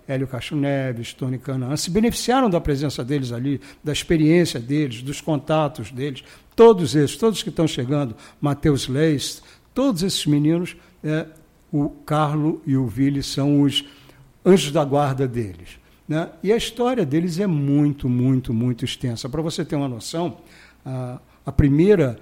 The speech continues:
quinhentas milhas de Indianápolis que o Vili esteve presente foi em mil novecentos e oitenta e quatro.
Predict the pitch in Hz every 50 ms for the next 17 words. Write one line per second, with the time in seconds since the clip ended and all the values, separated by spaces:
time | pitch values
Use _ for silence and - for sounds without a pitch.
0 | - - _ _ _ _ - - 156 160 147 156 135 - 131 143 135 135 127 107
1 | 127 120 117 127 120 127 135 131 123 - 123 113 107 - - - - 131 131 127
2 | 120 113 98 - 135 131 123 117 - - - 131 120 123 - 127 117 117 113 143
3 | 180 180 147 - - - - - - - - - - - 156 156 156 - - 160
4 | 151 151 151 170 190 180 175 160 - - 165 147 143 156 147 - 160 139 165 156
5 | - - 127 113 104 98 - -